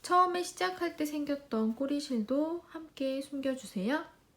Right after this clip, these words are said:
오늘은 이소가스 워머 함께 만들어 봤는데요.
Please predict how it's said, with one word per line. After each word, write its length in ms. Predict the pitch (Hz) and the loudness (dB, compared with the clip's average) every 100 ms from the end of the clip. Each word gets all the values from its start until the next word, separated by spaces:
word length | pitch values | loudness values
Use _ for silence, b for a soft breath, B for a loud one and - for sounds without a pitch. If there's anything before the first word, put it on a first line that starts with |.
| _ _ _ _ _ _ - | _ _ _ _ _ _ 0
오늘은 500 | 208 226 254 269 247 | 4 6 6 6 4
이소가스 560 | 190 285 285 269 269 | 4 0 2 0 2
워머 400 | 247 185 185 240 | 0 2 2 2
함께 400 | 285 294 285 277 | 2 -2 -4 0
만들어 360 | 254 165 170 196 | 0 0 -2 -4
봤는데요. 760 | 196 165 175 180 180 233 285 | -4 -4 -2 -2 0 2 2